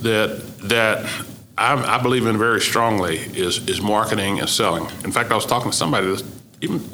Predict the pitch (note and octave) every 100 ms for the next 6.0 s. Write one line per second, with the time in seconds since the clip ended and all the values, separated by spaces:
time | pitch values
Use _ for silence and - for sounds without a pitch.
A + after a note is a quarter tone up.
0 | - - - - - B2+ C3 G#2 - -
1 | - - - - - - - - - -
2 | - - A#2+ B2+ B2 D#3+ E3+ - - A#2+
3 | C3 A#2 A#2+ B2 A#2+ F#2 - B2 B2 A2+
4 | A2 F2 F#2+ G2+ G2 - A#2 A2 F#2+ F2
5 | - G#2 F#2 - G#2+ F#2+ D#2 - -